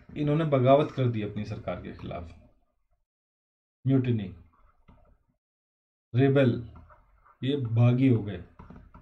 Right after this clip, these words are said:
पान सिंह तोमर में कहते हैं ना इरफान खान, "बागी हैं भैया हम", तो ये भैया बागी हो गए और इन्होंने बॉम्बे पे आक्रमण कर दिया। ये उनकी मिलिट्री कमांड, ईस्ट इंडिया की कंपनी की जो मिलिट्री थे, ये उसके चीफ थे उस वक्त, वहाँ के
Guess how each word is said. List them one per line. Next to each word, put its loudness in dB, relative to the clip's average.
पान 2
सिंह -4
तोमर -4
में -6
कहते -6
हैं -6
ना -4
इरफान -8
खान, -10
"बागी -4
हैं -4
भैया -8
हम", -14
तो -18
ये 0
भैया 4
बागी -2
हो 2
गए -6
और -2
इन्होंने 0
बॉम्बे 4
पे 0
आक्रमण 0
कर -4
दिया। -2
ये 2
उनकी -2
मिलिट्री -2
कमांड, 0
ईस्ट -4
इंडिया 2
की -6
कंपनी -2
की -6
जो -2
मिलिट्री -2
थे, -6
ये -6
उसके -6
चीफ -6
थे -4
उस -8
वक्त, -6
वहाँ 0
के -4